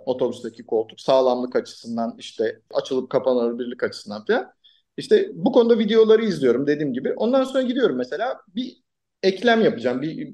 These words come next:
iki parçayı birleştireceğim. Mesela birinci vidayı atıyorum. Olmuyor. Yani bazen olmuyor. Söküyorum. Bir daha yapıyorum. Bazen yine olmuyor.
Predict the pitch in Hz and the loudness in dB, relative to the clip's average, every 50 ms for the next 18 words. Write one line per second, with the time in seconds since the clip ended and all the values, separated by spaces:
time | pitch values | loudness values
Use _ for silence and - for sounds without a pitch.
0 | - _ - 160 - 220 - - 151 151 147 - 175 180 208 214 180 139 - - | -16 _ -10 -8 -6 -2 2 4 4 4 4 2 2 2 2 4 2 2 0 -2
1 | 127 120 160 226 240 214 185 - 208 202 190 208 214 240 226 220 226 233 226 240 | -8 -6 -4 -4 -2 -2 -2 0 0 0 2 2 0 0 0 0 0 2 2 2
2 | 240 233 233 233 240 220 151 147 214 370 - - - - 220 254 330 339 254 165 | 2 0 -2 -4 -2 -2 -2 -2 -2 -4 -8 -6 0 2 2 2 2 0 -4 -4
3 | 127 120 120 - - _ - 120 117 113 113 117 - - - 127 107 - 107 135 | -4 -6 -8 -12 -12 _ -4 -4 -2 -2 -4 -6 -4 0 0 0 2 2 2 2
4 | 170 226 254 240 175 139 117 - - - - - _ _ _ _ - - - 175 | 4 4 4 2 2 0 -2 -4 -4 -8 -14 -20 _ _ _ _ -6 0 0 0
5 | 170 - 285 240 196 208 - - - - - _ _ _ _ _ _ _ _ - | 2 4 4 4 4 4 2 -2 -10 -16 -20 _ _ _ _ _ _ _ _ -6
6 | - 190 214 - 285 220 156 135 113 - 123 117 120 - - - - _ _ _ | -2 2 2 4 4 4 4 2 0 0 0 0 0 0 -2 -6 -10 _ _ _
7 | _ _ _ _ _ - 117 113 123 165 196 247 277 302 415 427 226 170 139 123 | _ _ _ _ _ -2 -2 0 2 2 2 4 4 4 4 4 4 2 0 -2
8 | 117 107 120 180 - - | -4 -4 -4 -4 -6 -12